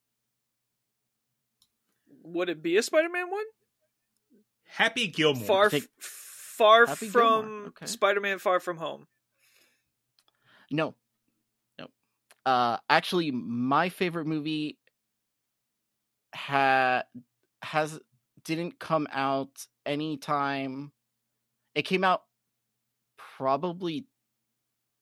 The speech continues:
Speaker 3: twenty years before I was even born, I think. Hold on. Um,
Speaker 2: Casablanca?
Speaker 3: let me, I wanna fact check.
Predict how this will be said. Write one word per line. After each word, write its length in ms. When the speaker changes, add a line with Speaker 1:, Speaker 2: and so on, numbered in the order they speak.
Speaker 3:
twenty 640
years 580
before 460
I 80
was 180
even 240
born, 360
I 60
think. 440
Hold 180
on. 220
Um, 640
Speaker 2:
Casablanca? 580
Speaker 3:
let 40
me, 60
I 20
wanna 180
fact 420
check. 240